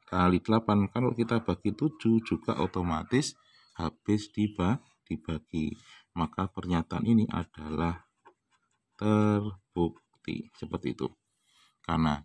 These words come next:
delapan pangkat K min satu sudah dianggap benar di sini, kemudian tujuh dikali delapan pangkat K dibagi tujuh juga habis dibagi tujuh. Maka nilainya otomatis terbukti. Oke, semoga bermanfaat. Assalamualaikum warahmatullahi wabarakatuh.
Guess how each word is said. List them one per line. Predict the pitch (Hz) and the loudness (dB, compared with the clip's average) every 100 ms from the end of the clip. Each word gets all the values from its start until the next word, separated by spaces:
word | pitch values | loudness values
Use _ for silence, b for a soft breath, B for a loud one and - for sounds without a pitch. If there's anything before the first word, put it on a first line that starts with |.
| - | 0
delapan | 98 - 123 | 2 2 2
pangkat | 110 104 | 2 2
K | 95 98 | 0 2
min | 95 87 | 2 2
satu | 90 - 87 | 0 0 -2
sudah | 92 78 85 - | -2 -4 -6 -4
dianggap | 90 80 80 78 104 | -2 0 0 0 4
benar | 107 92 | 4 4
di | 78 | 0
sini, | 78 76 85 107 220 | -2 2 4 4 2
kemudian | 85 80 - 82 | 0 0 2 0
tujuh | 82 127 131 - 101 101 | 2 0 0 2 4 4
dikali | 87 - 85 | 0 -4 -2
delapan | 85 85 82 | 0 2 2
pangkat | 82 87 - | 4 2 0
K | 90 | -4
dibagi | 82 85 | -2 0
tujuh | 120 120 | 2 2
juga | 90 80 | 2 0
habis | - 95 | -2 -6
dibagi | - 80 78 98 143 b b b | -4 -4 0 2 0 b b b
tujuh. | - 82 - 78 _ _ _ _ _ _ - | -12 -8 -6 -6 _ _ _ _ _ _ -10
Maka | - 101 | 0 4
nilainya | 87 82 101 95 87 | 4 4 2 2 2
otomatis | 85 82 73 - 95 - | 2 2 2 2 0 0
terbukti. | 82 85 - - - 69 - - | 0 0 -4 -10 -6 -6 -6 -14
Oke, | _ 113 135 B B B - | _ -2 -2 B B B -16
semoga | - 78 78 - 80 76 | -4 -2 -2 -2 -4 -4
bermanfaat. | 82 78 80 80 110 95 92 - | -6 -6 -4 2 6 6 4 0
Assalamualaikum | 78 76 76 80 76 87 92 | -6 -4 0 0 -2 0 2
warahmatullahi | 85 76 76 80 80 87 90 85 | 2 2 0 0 0 0 -2 -2
wabarakatuh. | 85 113 107 101 | -2 0 0 -2